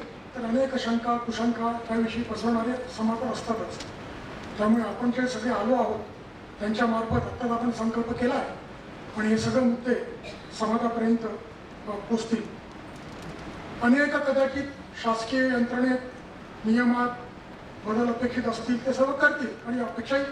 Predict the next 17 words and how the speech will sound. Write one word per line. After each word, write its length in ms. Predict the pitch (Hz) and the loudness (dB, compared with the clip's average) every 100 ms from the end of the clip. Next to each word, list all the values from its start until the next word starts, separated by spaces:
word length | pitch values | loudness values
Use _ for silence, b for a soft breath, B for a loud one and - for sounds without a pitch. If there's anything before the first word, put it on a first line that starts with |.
| - - - - - - | -6 -12 -12 -14 -6 -2
गोष्टी 220 | 220 269 | 0 2
व्हायच्या 320 | 214 226 269 | 2 4 2
असतील, 280 | 247 - - - - - - - - - - - - - | 2 -2 -8 -10 -14 -14 -16 -16 -14 -14 -14 -14 -12 2
परंतु 240 | 240 262 269 | 4 6 4
आपल्या 320 | 262 294 269 | 2 2 2
सर्वांचं 420 | 254 254 294 302 | 2 2 2 0
जे 120 | 294 | 0
काम 320 | - 254 277 | 2 2 4
आहे 140 | 247 233 - - | 2 0 -2 -6
मुख्यतः 360 | 233 - 269 254 - - - - - - - - - - 233 | -6 2 2 4 0 -8 -14 -16 -16 -16 -16 -16 -14 0 6
हे 80 | |
आपण 340 | 269 262 302 277 | 8 6 4 4
ज्या 220 | 262 269 | 6 6
करता 340 | 320 294 320 | 6 4 6
करतोय, 400 | 320 269 269 247 - - - - - - - - - - - - - - - | 6 6 4 0 0 -10 -14 -18 -18 -18 -18 -16 -16 -16 -14 -14 -14 -14 -2
म्हणजे 340 | 226 233 254 262 - - - - - - - - - - - - - | 4 6 8 6 4 -8 -16 -18 -18 -18 -18 -18 -18 -16 -16 -10 0
परिवर्तन, 520 | 226 277 269 285 | 2 4 4 4